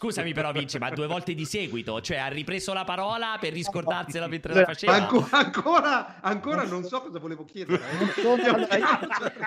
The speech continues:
Speaker 2: non sono di quelli, non so, no, ti ho capito io, Alessio, non sono io di quelli che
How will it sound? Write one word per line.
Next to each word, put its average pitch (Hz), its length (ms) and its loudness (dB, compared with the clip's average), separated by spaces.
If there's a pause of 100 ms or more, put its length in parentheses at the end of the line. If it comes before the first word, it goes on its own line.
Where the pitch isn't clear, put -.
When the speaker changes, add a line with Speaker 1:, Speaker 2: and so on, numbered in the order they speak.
(880)
Speaker 2:
non 165 140 0
sono 233 220 4
di 202 200 2
quelli, 185 200 0 (240)
non 185 140 -8
so, 214 240 0
no, 185 160 2
ti - 60 -8
ho 175 60 -4
capito 160 340 0
io, 127 140 -2
Alessio, 127 240 -4
non 175 100 -2
sono 240 240 4
io 170 120 6
di 156 120 2
quelli 139 280 -12
che 151 240 4